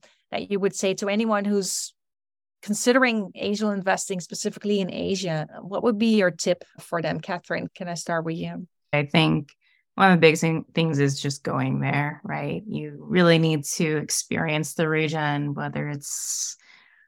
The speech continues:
Speaker 2: a long trip, a short trip, talking to people from that region. I think one of the faulty assumptions to make, as we alluded to throughout this pod, is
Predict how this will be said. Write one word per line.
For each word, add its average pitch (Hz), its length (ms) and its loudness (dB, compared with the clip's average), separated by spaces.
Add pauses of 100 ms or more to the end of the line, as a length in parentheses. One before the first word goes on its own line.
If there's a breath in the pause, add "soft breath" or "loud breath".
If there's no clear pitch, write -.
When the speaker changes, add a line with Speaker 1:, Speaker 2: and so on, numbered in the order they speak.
(120 soft breath)
Speaker 2:
a 143 60 -4
long 151 340 4
trip, 156 400 2
a 143 40 -4
short 151 400 0
trip, 156 420 -4
talking 147 380 0
to 147 80 -4
people 147 340 -6
from 151 300 -6
that 165 200 0
region. 185 560 -2
I 160 140 2
think 160 340 -2 (640)
one 165 160 4
of 156 300 2
the 147 420 -4
faulty 202 480 4
assumptions 165 600 2
to - 100 -2
make, 147 480 -4 (560)
as 156 180 0
we 160 100 2
alluded 151 360 0
to 147 180 -4
throughout 151 500 2
this 151 200 0
pod, 151 320 -4 (100)
is 143 360 -6